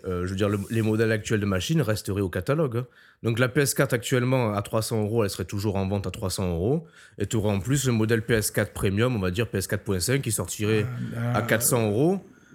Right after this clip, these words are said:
Speaker 1: Euh, et
Speaker 2: moi,
Speaker 1: qui
Speaker 2: moi,
Speaker 1: serait
Speaker 2: là, là, pour le coup, j'ai très peur, tu vois, que, que
Speaker 1: Il
Speaker 2: leur,
Speaker 1: faut,
Speaker 2: que,
Speaker 1: attends,
Speaker 2: qu'ils s'é-,
Speaker 1: parce
Speaker 2: qu'ils s'éclatent leur propre, leur propre base de consommateurs, tu vois.
Speaker 1: Ah oui,
Speaker 2: Enfin,
Speaker 1: mais pardon, parce que moi j'avais oublié de le dire, parce que pour, pour moi c'était essentiel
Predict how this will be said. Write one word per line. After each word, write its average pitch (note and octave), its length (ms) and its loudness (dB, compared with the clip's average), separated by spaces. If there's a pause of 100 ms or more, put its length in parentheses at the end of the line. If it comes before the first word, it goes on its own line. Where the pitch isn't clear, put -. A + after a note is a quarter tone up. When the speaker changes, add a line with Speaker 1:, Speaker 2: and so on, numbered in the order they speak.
(180)
Speaker 1:
Euh, F2 680 2
et - 20 4
Speaker 2:
moi, D#3 160 6
Speaker 1:
qui D#3+ 60 4
Speaker 2:
moi, E3+ 100 6
Speaker 1:
serait D#3+ 160 4
Speaker 2:
là, C#3 160 0
là, F3 240 6
pour E3+ 160 -2
le D3+ 140 4
coup, F#3 160 2
j'ai D3+ 140 4
très D3+ 200 2
peur, E3+ 240 0
tu - 140 -6
vois, C#3+ 180 2
que, C#3+ 160 0 (720)
que C3+ 100 2
Speaker 1:
Il C#3 60 10
Speaker 2:
leur, C3+ 80 8
Speaker 1:
faut, D#3+ 120 8
Speaker 2:
que, D3+ 40 6
Speaker 1:
attends, D3+ 280 6
Speaker 2:
qu'ils B2+ 100 4
s'é-, D3+ 160 4
Speaker 1:
parce C#3 160 2
Speaker 2:
qu'ils C#3+ 100 6
s'éclatent F3+ 480 6
leur E3 160 2
propre, D#3+ 400 2
leur D3 240 2
propre D#3 300 0
base D3 180 4
de C3+ 80 0
consommateurs, C3 640 -2
tu - 120 -10
vois. A#2+ 120 0
Speaker 1:
Ah E3+ 80 6
oui, F3+ 60 6
Speaker 2:
Enfin, D3+ 80 4
Speaker 1:
mais - 40 -4
pardon, D3 200 4
parce B2+ 100 0
que C3+ 60 0
moi C3+ 140 4
j'avais A#2+ 180 2
oublié B2 200 2
de A#2+ 60 2
le B2+ 60 4
dire, A#2+ 140 2
parce A#2 120 -2
que G#2 140 0
pour, A2 200 -2
pour A2 220 -4
moi B2 140 2
c'était A2 240 0
essentiel C#3 580 0